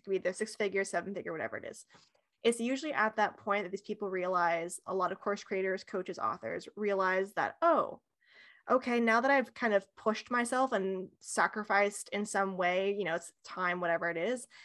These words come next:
they kind of want to selfishly bring back themselves and be like, "How do I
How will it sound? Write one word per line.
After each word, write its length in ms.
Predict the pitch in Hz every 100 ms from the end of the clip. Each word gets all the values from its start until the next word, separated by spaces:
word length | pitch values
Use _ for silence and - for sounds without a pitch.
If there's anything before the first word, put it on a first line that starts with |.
| _
they 100 | 208
kind 220 | 208 220
of 80 | 220
want 260 | 185 185 - _ _ _ _ - -
to 80 | 208
selfishly 500 | 202 208 214 214 202
bring 220 | 196 196
back 240 | 165 -
themselves 420 | 180 190 160 175
and 100 | 226
be 60 | 196
like, 100 | 190
"How 140 | 233
do 100 | 226
I 120 | 214